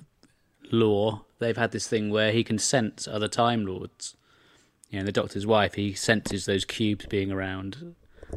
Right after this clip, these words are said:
And in the Tennant years, he can sense the Masters there, but he can't sense that they're in the crack when he puts his hand into the crack.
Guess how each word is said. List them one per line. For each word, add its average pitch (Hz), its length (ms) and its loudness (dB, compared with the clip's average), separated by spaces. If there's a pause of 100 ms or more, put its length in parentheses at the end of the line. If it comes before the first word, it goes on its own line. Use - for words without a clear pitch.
(100)
And 104 400 2 (120)
in 104 240 -2
the 104 100 0
Tennant 110 340 0
years, 98 320 -2
he 110 80 -2
can 104 160 -4
sense 110 380 0
the 104 80 -6
Masters 117 480 0
there, 101 180 -8
but 104 120 -4
he 110 60 -4
can't 113 320 -2
sense 113 280 -4
that 117 100 -6
they're 113 180 0
in 110 60 -4
the 107 60 -6
crack - 420 -2 (380)
when 113 120 -2
he 113 60 0
puts 120 160 -2
his 113 120 -4
hand 117 220 0
into 113 200 -6
the 117 80 -4
crack. 117 400 -4